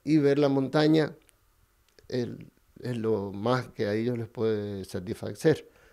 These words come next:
Pero lo primero que preguntan, ¿a cuánto estoy para llegar a la montaña? La tarifa por día, en, ahora estamos,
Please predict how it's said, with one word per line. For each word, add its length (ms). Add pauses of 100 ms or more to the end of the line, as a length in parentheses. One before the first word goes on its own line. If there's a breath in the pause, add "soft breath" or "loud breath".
(420 soft breath)
Pero 260
lo 100
primero 320
que 100
preguntan, 600 (160)
¿a 140
cuánto 420
estoy 280
para 180
llegar 260
a 60
la 100
montaña? 480 (460 soft breath)
La 180
tarifa 480
por 240
día, 500
en, 1000 (340)
ahora 320
estamos, 420